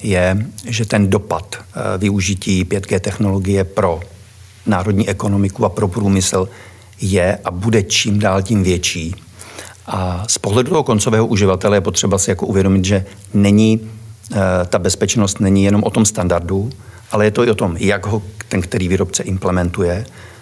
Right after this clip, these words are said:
jakou volbu při návrhu té sítě a při té implementaci potom udělá samotný provozovatel a potom samozřejmě i to, jak je ta síť, eh,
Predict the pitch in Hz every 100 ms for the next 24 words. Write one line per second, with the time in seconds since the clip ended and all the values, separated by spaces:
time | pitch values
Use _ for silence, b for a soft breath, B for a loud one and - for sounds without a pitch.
0 | B - - - 101 - 107 92 98 101
1 | 98 110 104 - 92 90 87 98 98 95
2 | 90 - 90 98 90 - - - - 95
3 | 95 92 90 92 95 104 98 - - 95
4 | 98 92 90 87 B B - - 92 90
5 | 95 87 85 95 95 98 113 110 110 B
6 | B - 110 113 104 101 95 101 98 95
7 | 101 95 92 98 92 90 107 82 -